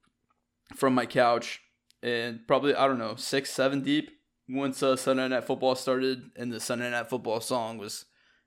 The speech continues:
um, presented by Uber Eats, and I was like, "Wow, that is the smartest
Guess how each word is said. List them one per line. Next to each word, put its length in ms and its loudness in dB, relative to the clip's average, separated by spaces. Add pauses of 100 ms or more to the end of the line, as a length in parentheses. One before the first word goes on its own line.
(100)
um, 460 -6 (840)
presented 440 2
by 220 2
Uber 260 0
Eats, 360 -4
and 80 -8
I 40 -4
was 120 -8
like, 140 -12
"Wow, 260 -2
that 140 -6
is 280 -12 (280)
the 520 0
smartest 760 0